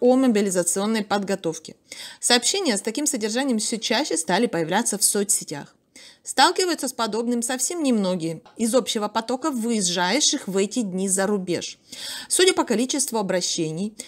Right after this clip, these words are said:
и в основном это самостоятельные туристы. Теоретически, если нет повестки, человек не находится в списках на мобилизацию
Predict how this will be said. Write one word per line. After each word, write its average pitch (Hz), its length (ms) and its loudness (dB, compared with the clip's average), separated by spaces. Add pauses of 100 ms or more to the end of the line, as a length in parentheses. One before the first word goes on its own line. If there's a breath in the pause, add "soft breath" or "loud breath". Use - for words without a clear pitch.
(160 loud breath)
и 277 120 4
в 220 80 2
основном 233 600 2
это 240 280 0
самостоятельные 196 1080 0
туристы. 160 480 -6 (340)
Теоретически, 240 720 2
если 269 380 -2
нет 294 220 0 (100)
повестки, 165 640 -2 (360 loud breath)
человек 262 460 2
не 294 180 2
находится 240 600 0
в 185 60 0
списках - 580 0
на 202 160 0
мобилизацию 190 960 -2